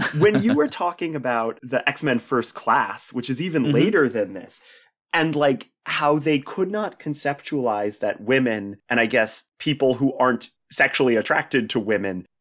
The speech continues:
Speaker 1: would want to watch a superhero movie. So just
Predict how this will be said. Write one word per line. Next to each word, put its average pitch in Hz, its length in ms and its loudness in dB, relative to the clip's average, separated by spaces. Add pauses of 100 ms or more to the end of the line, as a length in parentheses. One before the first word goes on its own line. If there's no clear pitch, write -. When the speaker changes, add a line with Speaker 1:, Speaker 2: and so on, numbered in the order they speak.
(280)
Speaker 1:
would 127 500 0
want 117 360 0
to 139 100 -4
watch 107 460 -4
a - 40 -6
superhero 104 840 -2
movie. 98 560 -8 (220)
So 165 180 2
just 151 280 0